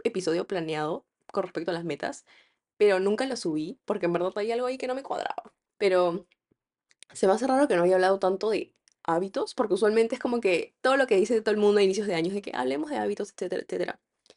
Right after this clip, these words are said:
Y se me hace lo caso porque yo en este podcast trato de estar así como que medio,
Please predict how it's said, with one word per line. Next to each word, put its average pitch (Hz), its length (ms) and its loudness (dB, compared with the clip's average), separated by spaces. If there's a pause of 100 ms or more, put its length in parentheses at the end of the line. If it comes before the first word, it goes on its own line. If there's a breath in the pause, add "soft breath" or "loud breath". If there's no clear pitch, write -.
(400 soft breath)
Y 226 120 -4
se 262 120 2
me 262 80 0
hace 311 140 0
lo 294 100 2
caso 233 180 -2
porque 165 220 -2
yo 170 120 2
en 196 60 0
este 226 160 -4
podcast 202 460 -6 (280)
trato 220 300 2
de 202 80 0
estar 180 200 0
así 190 200 -4
como 208 180 -6
que 180 100 -6
medio, 160 460 -6